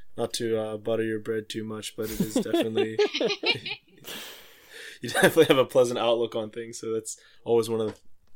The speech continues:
Speaker 1: the, uh, concepts that really puts a smile on my face and, you know, kinda brings joy to the games that I play and the stories that I consume. So, um, yeah. Any, anything else, Steph? Do you have anything else?
Speaker 2: No, I, I think I'm all set.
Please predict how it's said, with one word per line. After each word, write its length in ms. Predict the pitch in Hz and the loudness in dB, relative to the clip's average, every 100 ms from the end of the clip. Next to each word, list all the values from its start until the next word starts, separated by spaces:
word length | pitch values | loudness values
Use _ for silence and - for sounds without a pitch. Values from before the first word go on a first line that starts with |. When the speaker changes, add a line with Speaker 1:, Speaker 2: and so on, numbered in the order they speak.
| - | -16
Speaker 1:
the, 200 | - 101 | -10 -8
uh, 140 | 95 - | -8 -8
concepts 480 | - 110 - 95 | -6 -6 -6 -8
that 120 | - 101 | -10 -10
really 420 | 98 101 107 107 _ _ - - - | -10 -10 -12 -16 _ _ -20 -20 -10
puts 160 | 143 120 | -8 -6
a 60 | |
smile 300 | - 107 107 | -6 -4 -4
on 80 | 104 | -6
my 120 | 104 | -8
face 320 | - 107 104 | -6 -6 -6
and, 260 | 104 107 107 - _ _ _ | -8 -14 -18 -20 _ _ _
you 120 | 123 | -8
know, 100 | 113 | -8
kinda 200 | - 113 | -6 -6
brings 300 | 107 110 107 | -4 -4 -6
joy 320 | - 107 104 104 | -4 -2 -2 -4
to 360 | - 107 107 | -10 -12 -12
the 100 | 107 | -14
games 280 | 107 107 107 | -10 -8 -8
that 100 | 107 | -8
I 80 | 107 | -10
play 320 | - 101 101 | -10 -12 -10
and 160 | 98 90 | -12 -12
the 80 | |
stories 380 | - - 117 113 | -12 -12 -12 -12
that 100 | 113 | -10
I 120 | 113 | -12
consume. 500 | - 104 - - 104 | -12 -10 -10 -10 -14
So, 140 | - - - - - _ - - - | -16 -18 -20 -20 -20 _ -20 -20 -18
um, 340 | - 131 131 127 - | -14 -12 -14 -14 0
yeah. 240 | 208 233 113 _ - | 2 2 -2 _ -10
Any, 300 | 135 135 - | -8 -10 -10
anything 380 | 127 127 - 123 | -10 -10 -8 -8
else, 300 | 127 - - | -6 -6 -8
Steph? 300 | - 117 117 | -8 -8 -6
Do 60 | 120 | -6
you 60 | 123 | -6
have 100 | 117 | -4
anything 500 | 120 117 117 - 117 | -6 -6 -8 -6 -2
else? 320 | 147 - - _ _ | -2 -4 -12 _ _
Speaker 2:
No, 200 | 254 277 370 | -14 -12 -8
I, 120 | 262 | -10
I 260 | 240 240 247 254 | -10 -14 -16 -18
think 160 | 247 | -20
I'm 160 | 254 240 | -20 -20
all 140 | 254 - | -20 -20
set. 280 | 269 269 | -16 -16